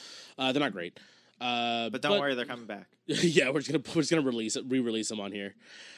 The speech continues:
Speaker 1: Um, but yeah, so, like, you know, there's just, we talked about, like, w-, th-, that whole chaos of trying to have everybody on here. Like, no, we'll probably reduce most of the episodes to, like, again, two men, maybe three, maybe four. I think four is max. You know what I mean? If I want, if I wanna have, like, a proper, just, like,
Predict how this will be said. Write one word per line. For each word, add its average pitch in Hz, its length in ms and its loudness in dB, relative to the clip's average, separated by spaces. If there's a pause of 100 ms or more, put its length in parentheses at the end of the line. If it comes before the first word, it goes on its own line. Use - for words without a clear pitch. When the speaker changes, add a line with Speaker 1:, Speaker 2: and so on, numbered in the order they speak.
(180)
Speaker 1:
Um, 113 600 -4 (240)
but 202 120 -2
yeah, 220 180 6
so, 135 160 2
like, 131 240 2 (260)
you 165 100 -6
know, 139 100 2
there's 120 140 0
just, 110 200 -10 (600)
we 151 100 0
talked 131 280 -2
about, 127 100 2
like, 120 140 0
w-, 117 180 -8 (400)
th-, 160 160 0
that 151 160 4
whole 139 180 2
chaos 127 380 0
of 110 80 -10
trying 123 140 -2
to 113 40 -4
have 113 140 -2
everybody 107 280 -2
on 101 200 -6
here. 104 180 -6
Like, 123 140 -2
no, 117 180 0
we'll 117 120 0
probably 180 260 6
reduce 139 480 2
most 123 140 0
of 117 40 -6
the 123 60 0
episodes 113 260 -4
to, 113 60 -6
like, 104 140 -4 (180)
again, 123 180 -2
two 190 220 2
men, 156 320 6 (600)
maybe 139 200 4
three, 123 420 0
maybe 110 220 -2
four. 113 320 -2
I 156 160 -2
think 160 200 -2
four 135 260 0
is 107 100 -6
max. 95 440 -6
You 127 60 0
know 123 40 2
what 123 60 2
I - 20 2
mean? 123 80 2
If 120 80 -6
I 123 60 -2
want, 117 220 -2
if 117 140 -8
I - 40 0
wanna 123 160 0
have, 107 160 -4
like, 104 100 -10
a 104 60 -14
proper, 107 240 -6
just, 101 180 -6
like, 98 100 -16